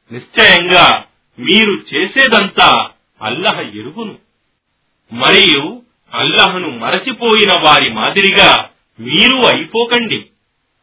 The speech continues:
అందువలన ఆయన వారిని తమను తాము మరచిపోయేటట్లు చేశాడు. అలాంటి వారు, వారే అవిధేయులు,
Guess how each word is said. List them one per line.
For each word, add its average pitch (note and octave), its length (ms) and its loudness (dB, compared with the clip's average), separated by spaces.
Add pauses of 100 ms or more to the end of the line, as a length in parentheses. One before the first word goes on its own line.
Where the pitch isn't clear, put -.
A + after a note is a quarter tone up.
అందువలన D#3 800 0 (360)
ఆయన G3 540 4
వారిని E3+ 640 4 (340)
తమను F#3+ 400 2
తాము F#3 440 0
మరచిపోయేటట్లు F#3+ 1160 0
చేశాడు. A#2 460 -6 (680)
అలాంటి C3+ 480 0
వారు, B2+ 500 0 (420)
వారే C#3 640 4 (280)
అవిధేయులు, C#3+ 800 -2